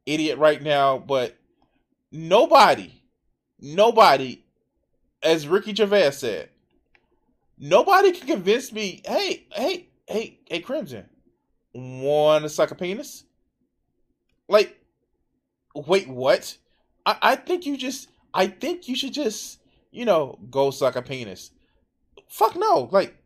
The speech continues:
put some titties in front of my face. I, like, I, no, no, I, I think you should just put your mouth on a penis. N-, no. Like,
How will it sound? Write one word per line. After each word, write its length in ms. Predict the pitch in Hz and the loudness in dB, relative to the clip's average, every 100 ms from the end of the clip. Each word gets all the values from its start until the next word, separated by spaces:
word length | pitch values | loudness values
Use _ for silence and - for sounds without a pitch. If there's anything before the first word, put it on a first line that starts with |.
| 131 | -14
put 160 | - 233 | -4 -4
some 180 | 302 214 | -4 -10
titties 300 | 254 254 202 | -10 -8 -6
in 80 | 175 | -2
front 100 | 151 | -2
of 80 | |
my 80 | 131 | -2
face. 300 | 123 117 107 _ _ - | -4 -6 -6 _ _ -4
I, 160 | 151 - _ _ | -4 -4 _ _
like, 240 | 156 139 - | 0 0 0
I, 140 | 147 - _ - - - _ _ _ _ _ _ _ | -2 -4 _ -20 -20 -20 _ _ _ _ _ _ _
no, 140 | 147 160 - | -10 -10 -2
no, 240 | 156 143 | 2 4
I, 160 | 143 151 - | 4 2 -2
I 80 | |
think 280 | 151 196 202 | -2 -4 -6
you 80 | 185 | -8
should 240 | - 135 | -12 -10
just 360 | 127 117 - - _ _ _ _ _ _ _ _ _ _ _ _ _ _ _ _ _ _ _ | -8 -8 -10 -20 _ _ _ _ _ _ _ _ _ _ _ _ _ _ _ _ _ _ _
put 300 | - 165 - | -6 -6 -2
your 140 | 180 | -4
mouth 340 | 156 147 143 - | 0 2 2 0
on 260 | 135 139 131 | -4 -4 -4
a 60 | 117 | -8
penis. 440 | 151 135 107 101 _ _ _ _ _ | -10 -12 -14 -16 _ _ _ _ _
N-, 200 | 156 139 | -18 -16
no. 680 | 143 165 190 196 180 214 - _ _ _ _ _ - 117 | -6 6 8 8 6 2 -2 _ _ _ _ _ -20 -4
Like, 380 | 143 151 143 | 2 2 0